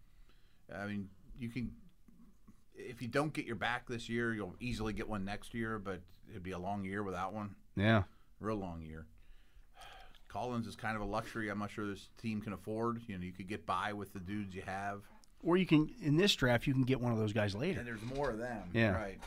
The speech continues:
Speaker 1: I don't think I'd take Collins.
Speaker 2: Okay. What about Moehrig?
Speaker 1: No.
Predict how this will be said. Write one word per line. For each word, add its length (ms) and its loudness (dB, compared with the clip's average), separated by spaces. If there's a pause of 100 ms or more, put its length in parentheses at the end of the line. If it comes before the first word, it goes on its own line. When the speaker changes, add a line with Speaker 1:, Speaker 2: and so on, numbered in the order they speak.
(160)
Speaker 1:
I 60 -4
don't 140 -4
think 200 -6
I'd 140 -4
take 220 -6
Collins. 260 0 (760)
Speaker 2:
Okay. 400 0 (800)
What 100 2
about 180 6
Moehrig? 360 6 (1080)
Speaker 1:
No. 100 -10